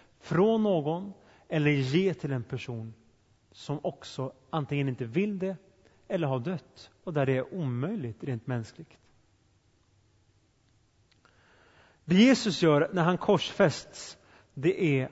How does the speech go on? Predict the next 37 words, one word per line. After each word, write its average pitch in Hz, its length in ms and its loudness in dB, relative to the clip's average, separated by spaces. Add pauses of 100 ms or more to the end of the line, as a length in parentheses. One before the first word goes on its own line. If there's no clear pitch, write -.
att 147 200 -4
han 139 220 -4
dog 180 340 -2
för - 140 -6
att 135 160 -6
befria 170 600 -2
oss 127 160 -6
från 143 220 -8
våran 123 260 -4
skuld. 160 500 -8 (400)
Han 143 340 -2
dog 185 320 0
för 156 100 -2
att 135 160 -4
befria 165 460 0
oss 127 120 -4
från 135 200 -4
beroende, 160 520 -2
från 143 220 -8
fruktan 143 640 -6 (100)
och - 420 -12
ytterst 226 580 -4
sett 135 380 -4
våran 131 420 -2
rädsla 127 680 -2 (240)
för 123 440 -2
döden, 131 640 -4 (760)
så - 140 -6
att 123 80 -8
vi 131 120 -2
kan 131 160 -4
få 127 140 -6
ett 117 100 -12
nytt 160 340 -6
liv 120 220 -6
med 120 140 -8
honom 113 540 -8